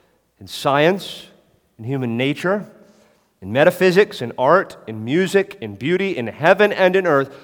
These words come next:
whatever treasures of wisdom and knowledge there are, they are all hidden in Christ, which is to say, he is the key to it all.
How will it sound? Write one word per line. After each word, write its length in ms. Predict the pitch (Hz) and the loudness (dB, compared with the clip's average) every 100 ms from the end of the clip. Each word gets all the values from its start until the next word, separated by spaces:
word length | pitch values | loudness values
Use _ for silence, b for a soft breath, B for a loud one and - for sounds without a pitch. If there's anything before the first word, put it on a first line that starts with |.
| B | B
whatever 500 | 127 139 190 196 220 | 0 4 4 4 2
treasures 600 | 220 - 220 139 135 127 | 0 0 0 0 -4 -4
of 180 | 139 127 | -8 -6
wisdom 480 | 143 190 190 196 190 | 0 0 0 -4 -4
and 180 | 151 143 | -4 -2
knowledge 440 | 151 165 175 143 | 0 0 -2 -4
there 240 | 151 185 - | -6 -6 -4
are, 280 | 147 139 131 | -2 -2 -2
they 180 | 139 | -2
are 140 | 135 139 | -2 -2
all 340 | 139 160 190 | -2 0 0
hidden 560 | 185 190 139 117 127 127 b b b b b - | -2 -6 -4 -6 -8 -12 b b b b b -12
in 160 | 127 | -12
Christ, 720 | 123 139 113 92 95 - _ - | -10 -8 -8 -10 -18 -20 _ -12
which 180 | 127 | -4
is 180 | 165 180 | -2 -2
to 100 | - | -6
say, 540 | 190 - 131 92 90 113 _ _ _ _ _ _ _ _ _ _ _ _ - | -14 -10 -8 -10 -12 -16 _ _ _ _ _ _ _ _ _ _ _ _ -12
he 160 | 151 165 | -2 -2
is 160 | 135 | -2
the 100 | 131 | -8
key 340 | - - 160 147 | -10 -8 -6 -6
to 220 | - 117 | -8 -10
it 80 | 95 | -10
all. 300 | 82 82 | -14 -20